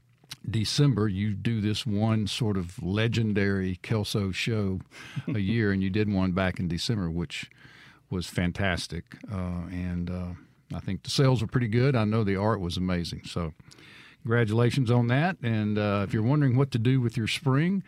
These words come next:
you can go down to the Old Capitol and get yourself a Governor's Arts Award. So <laughs> that'll keep you busy for a while. So,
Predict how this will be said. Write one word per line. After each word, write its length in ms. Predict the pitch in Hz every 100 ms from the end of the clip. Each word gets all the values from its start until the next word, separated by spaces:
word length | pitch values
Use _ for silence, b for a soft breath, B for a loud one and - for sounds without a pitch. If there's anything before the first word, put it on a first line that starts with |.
| B B B
you 100 | 127
can 100 | 117
go 160 | 120 120
down 260 | 120 120
to 40 | 113
the 140 | 104
Old 180 | 113 113
Capitol 380 | 117 101 110 95
and 80 | 95
get 160 | 98
yourself 380 | 101 - 98 92
a 40 |
Governor's 460 | 92 95 87 82 82
Arts 300 | 82 80 -
Award. 400 | 82 76 - -
So 120 | -
<laughs> 320 | 92 143 -
that'll 260 | 165 131 120
keep 260 | - 165 117
you 100 | 110
busy 340 | 147 139 139
for 260 | - - 113
a 180 | -
while. 640 | 117 120 135 - - 135 113 - B B B B B B B B B
So, 400 | - 220 185